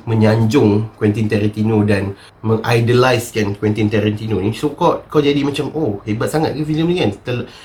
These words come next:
best sangat ke filem ni kan?" So, aku datang dengan high expectation lah.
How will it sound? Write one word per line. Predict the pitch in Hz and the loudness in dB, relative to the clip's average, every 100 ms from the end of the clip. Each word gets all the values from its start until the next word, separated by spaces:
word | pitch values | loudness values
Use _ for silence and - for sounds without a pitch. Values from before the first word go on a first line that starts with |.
| - - - | -20 -20 -12
best | 110 143 - | -2 -2 -2
sangat | - 175 - | -2 -4 -2
ke | 170 | -2
filem | 160 160 170 | 0 0 0
ni | 170 | 0
kan?" | 160 | 0
So, | 110 165 | -2 -2
aku | 131 151 | -2 0
datang | 151 147 107 | 0 0 -4
dengan | 120 113 113 117 | -4 -2 -2 -2
high | 127 | -2
expectation | 120 - 131 - - 131 | -4 -6 -6 -6 -4 -4
lah. | 120 | -4